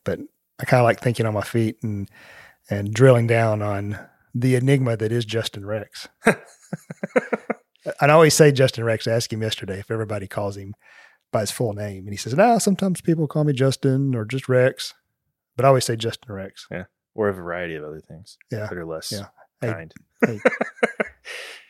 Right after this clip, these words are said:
Speaker 1: Hey, dummy. No.
Speaker 2: Yeah. Or worse.
Speaker 1: <laughs>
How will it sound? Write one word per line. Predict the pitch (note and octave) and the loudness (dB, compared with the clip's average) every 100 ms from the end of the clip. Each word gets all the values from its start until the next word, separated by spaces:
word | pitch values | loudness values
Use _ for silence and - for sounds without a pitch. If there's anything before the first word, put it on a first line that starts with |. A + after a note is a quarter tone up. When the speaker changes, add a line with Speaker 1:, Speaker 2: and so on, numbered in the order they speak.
| _ - | _ -2
Speaker 1:
Hey, | D3 | -2
dummy. | A2+ A#2 A#2+ B2 A2+ | 0 0 2 0 -2
No. | A#2 A2 - | -4 -2 -6
Speaker 2:
Yeah. | - F#2+ - - - D#3+ - | -6 -8 -10 -20 -2 0 2
Or | D#3 C3 | 4 4
worse. | A2+ B2 G2+ | 6 2 0
Speaker 1:
<laughs> | - | -10